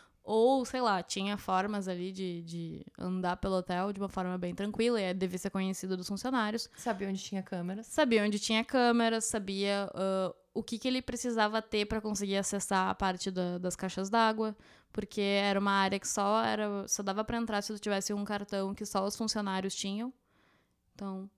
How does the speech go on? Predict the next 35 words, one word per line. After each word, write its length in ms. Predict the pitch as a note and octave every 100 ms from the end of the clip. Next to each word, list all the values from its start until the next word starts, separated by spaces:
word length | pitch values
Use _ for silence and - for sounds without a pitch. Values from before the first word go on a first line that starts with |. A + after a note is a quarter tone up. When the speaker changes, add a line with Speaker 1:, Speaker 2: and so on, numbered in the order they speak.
| _ -
Speaker 1:
não 160 | G#3 A3+
sei, 180 | D#4
pode 260 | C4 A3 G#3+
ser 160 | - B3+
um, 180 | C4 C4
alguém, 520 | A3+ A3+ G3+ G#3 A3+
um 100 | A3
residente 640 | A3 G#3 G#3 F#3+ G3 C4+ D4
do 120 | B3+
hotel 360 | A#3+ G#3 F#3+
que 100 | G3
tava 220 | - G3+ G3
lá 140 | F#3
um 120 | F#3+
bom 280 | F#3+ G3 B3+
tempo 280 | B3 G#3 G#3+
a 40 |
ponto 280 | G3+ G3 G3+
de 120 | F#3+
conhecer 380 | - G3+ G3 F#3+
a 80 | G3
rotina 600 | G#3 G#3 - G3 G#3 A3 - -
e 60 | -
conhecer 380 | G3+ G3 G3 F#3+
os 140 | F#3+
ambientes 640 | G3+ G3+ F#3+ F#3+ F#3+ G3
mais 240 | F#3+ F#3 F#3
discretos. 720 | F#3 - F3 F3 - F#4 - -
Speaker 2:
Uhum. 340 | A3 G#3 A3 - _ _ -
Speaker 1:
Ou 320 | E4+ D#4 E4+
podia 280 | - C#4+ A3
ser 120 | G#3
um 60 | G3
funcionário, 520 | G3 A#3 E4 B3+ C#4+
claro. 420 | - F#3 G3+ E4+